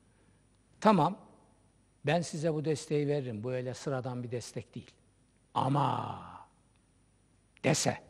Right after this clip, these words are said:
farz-ı muhal. Şu Kabe var ya, Kabe, o tevhid dininin mabedi, sizin Kur'an dininizin de temel ma-, orayı da dümdüz ederiz. Anıt kabiri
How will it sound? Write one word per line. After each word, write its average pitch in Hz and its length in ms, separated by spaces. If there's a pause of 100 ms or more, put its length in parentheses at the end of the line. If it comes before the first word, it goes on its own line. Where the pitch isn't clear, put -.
(440)
farz-ı 127 340
muhal. 107 260 (1900)
Şu - 260
Kabe 156 300
var 208 180
ya, 117 200
Kabe, 107 340
o 104 100
tevhid 123 340 (100)
dininin 107 380
mabedi, 104 500
sizin 110 500 (180)
Kur'an 117 380
dininizin 104 600
de 107 80 (420)
temel 110 320
ma-, 98 200 (400)
orayı 151 320
da 135 160
dümdüz 107 300
ederiz. - 480 (1700)
Anıt 185 300
kabiri 123 520